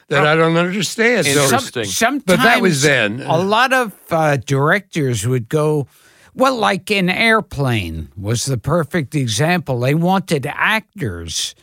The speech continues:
Speaker 3: so it, they wouldn't say stuff like jokes. They wouldn't be funny.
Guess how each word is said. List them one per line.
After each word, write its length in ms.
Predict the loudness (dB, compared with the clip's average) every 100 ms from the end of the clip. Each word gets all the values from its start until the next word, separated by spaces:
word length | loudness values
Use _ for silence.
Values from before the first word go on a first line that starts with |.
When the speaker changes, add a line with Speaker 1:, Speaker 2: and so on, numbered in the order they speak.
| _ _ _
Speaker 3:
so 400 | -12 -2 0 0
it, 380 | 0 -2 -2 -2
they 160 | 0 0
wouldn't 420 | 0 -2 -2 -2
say 320 | -2 0 0
stuff 500 | -2 -4 -4 -4 -6
like 320 | -4 -4 -4 -6
jokes. 580 | -4 -2 -4 -10 -10 -4
They 160 | -2
wouldn't 420 | -2 -2 -2 -4
be 180 | -4 -4
funny. 600 | -2 0 0 -2 -6 -14